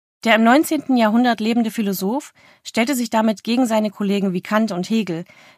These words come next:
die den Verstand über alles andere im Menschen setzten. Feuerbach sah das anders. Denn wie sollen wir denken, ohne vorher gegessen zu haben?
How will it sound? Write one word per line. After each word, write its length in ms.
die 80
den 100
Verstand 560
über 260
alles 300
andere 320
im 120
Menschen 340
setzten. 500
Feuerbach 520
sah 140
das 140
anders. 540
Denn 160
wie 160
sollen 240
wir 100
denken, 460
ohne 260
vorher 300
gegessen 400
zu 160
haben? 400